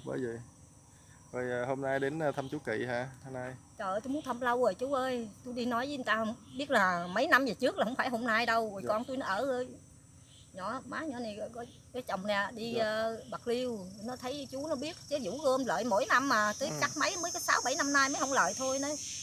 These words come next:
Speaker 2: nhà chú Kỳ nó khổ lắm mà mình cũng nghèo, không biết cái gì cho. Lợi cho gạo một chục ký, năm ký thì được. Không lẽ cho nhiêu đó sao sống đủ?
Speaker 1: Đúng rồi.
Speaker 2: Rồi nhà ổng như vậy mình thấy nó gai con mắt quá, không có khả năng dùng nổi.
Speaker 1: Dạ.
Speaker 2: Ngồi ôm đi nói phe người này, phe người kia mà nước mắt rớt còn hơn cha mẹ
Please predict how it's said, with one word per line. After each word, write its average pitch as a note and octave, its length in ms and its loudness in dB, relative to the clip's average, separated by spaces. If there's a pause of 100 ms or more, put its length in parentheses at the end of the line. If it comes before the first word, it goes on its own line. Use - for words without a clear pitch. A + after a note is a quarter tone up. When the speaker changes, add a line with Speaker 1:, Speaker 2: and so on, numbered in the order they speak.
(180)
Speaker 2:
nhà F#3+ 160 -6
chú A#3 140 -8
Kỳ F3+ 180 -4
nó A#3+ 60 -4
khổ F3+ 340 0
lắm C4 100 -2 (140)
mà G3+ 60 0 (100)
mình F3 80 -2 (100)
cũng A#3+ 180 0
nghèo, F3+ 200 0
không G3+ 140 -6
biết C#4 140 -6
cái B3+ 80 -4
gì F#3 200 -6
cho. G#3 340 -4
Lợi F#3 340 -2
cho B3 120 0
gạo F#3 240 0
một G#3+ 80 -4 (120)
chục F3 100 -8 (120)
ký, C#4+ 200 -4
năm B3+ 180 -2
ký D4 220 -8
thì A#3+ 120 -6
được. E3+ 120 -6 (420)
Không B3+ 140 -4
lẽ G3+ 220 0
cho B3 120 2
nhiêu C4+ 200 -2
đó C4 140 0
sao C4+ 160 0
sống C#4 260 -2
đủ? G#3 300 -4 (100)
Speaker 1:
Đúng C3 140 -2
rồi. C3 100 -6 (180)
Speaker 2:
Rồi G3+ 100 -6
nhà F3 260 0
ổng F3+ 120 0
như C4+ 180 -2
vậy F3+ 120 -4
mình G#3+ 180 -4
thấy G#3+ 120 -2
nó C#4 100 0
gai A#3+ 200 2
con B3+ 160 -4
mắt B3+ 200 0
quá, C4 200 0
không C4+ 180 -8
có - 100 -16
khả F3 180 -2
năng A#3 280 -2
dùng F#3 180 -4
nổi. E3+ 340 -4 (140)
Speaker 1:
Dạ. A#2 60 -8 (420)
Speaker 2:
Ngồi G#3 300 2
ôm A#3+ 260 4
đi C4 80 -4
nói C4 200 0
phe C4 240 -4
người A3+ 120 -2
này, F3+ 180 -4
phe A#3+ 200 -2
người A3+ 200 -2
kia A#3+ 140 4
mà F#3+ 120 0
nước A#3+ 200 -4
mắt F#4 180 2
rớt F4 240 2
còn D4+ 120 0
hơn B3 160 4
cha D4+ 120 2
mẹ A#3 220 0